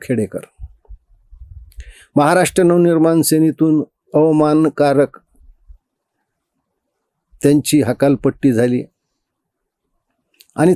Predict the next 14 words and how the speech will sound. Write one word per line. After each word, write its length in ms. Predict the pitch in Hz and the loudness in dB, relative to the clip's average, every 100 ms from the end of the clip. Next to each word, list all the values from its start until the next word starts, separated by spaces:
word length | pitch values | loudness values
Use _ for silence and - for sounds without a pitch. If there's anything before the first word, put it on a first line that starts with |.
| - | 0
त्यानंतर 680 | 165 190 202 202 - 196 135 - _ _ _ _ _ _ _ _ _ _ _ _ _ _ - | 0 2 2 2 2 0 0 -6 _ _ _ _ _ _ _ _ _ _ _ _ _ _ -4
भारतीय 440 | 120 151 143 196 | 0 0 0 0
जनता 340 | 165 170 - | 2 0 0
पक्षाने 500 | 170 180 180 175 175 | 0 -2 -2 -2 0
त्यांची 420 | 170 170 170 - 190 | 0 0 -2 -4 -4
जी 140 | 190 202 | -2 0
अवहेलना 560 | 170 175 170 196 196 151 | 0 2 2 2 0 -2
केली, 360 | - 107 95 139 _ _ _ _ _ _ | -4 -8 -8 -16 _ _ _ _ _ _
म्हणजे 220 | 123 123 131 | -4 -2 -2
खुद्द 260 | - 135 120 135 120 _ _ - - | -2 -2 0 0 0 _ _ -20 -4
भारतीय 320 | 123 127 131 | -2 -2 -2
जनता 280 | 123 127 131 | 0 0 0
पक्षाचे 580 | 123 131 - 135 - | -2 -2 -2 -2 0
एक 80 | 127 | -2